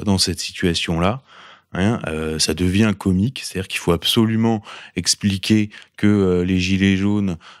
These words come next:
euh, sont des chemises brunes, hein, ça a été dit. Euh, même Bernard-Henri Lévy s'est vanté, euh, d'avoir, euh, fourni cet élément de langage au ministre de l'Intérieur, Christophe Castaner,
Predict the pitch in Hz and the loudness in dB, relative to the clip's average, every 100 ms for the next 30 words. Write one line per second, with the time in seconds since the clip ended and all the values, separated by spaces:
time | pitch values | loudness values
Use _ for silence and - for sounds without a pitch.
0 | - 87 85 85 85 - 107 98 - 98 | -6 0 2 2 2 2 4 2 2 0
1 | 95 85 90 101 131 160 95 104 80 78 | 0 2 2 2 2 -2 -4 -4 -4 -6
2 | 78 82 95 147 - - - 82 80 80 | -6 -6 -2 -2 -2 -10 -6 -2 0 2
3 | 80 80 92 90 87 85 87 87 87 90 | 0 0 0 0 -2 -2 0 0 2 2
4 | 85 95 98 - 78 87 90 - 98 - | 0 -2 -4 -4 0 2 0 2 0 -2
5 | - - - 73 82 82 87 95 92 82 | -12 -14 -6 -2 2 2 2 2 2 -2
6 | 78 - 98 101 107 101 82 87 90 95 | -4 -4 -2 2 2 0 0 0 2 2
7 | 92 92 92 95 98 87 85 85 87 85 | 2 2 2 2 2 0 0 0 0 2
8 | 85 80 82 85 92 92 - 87 - 85 | 2 2 0 2 0 -2 -4 -2 -2 -2
9 | - 80 - 87 95 | -2 -2 0 0 2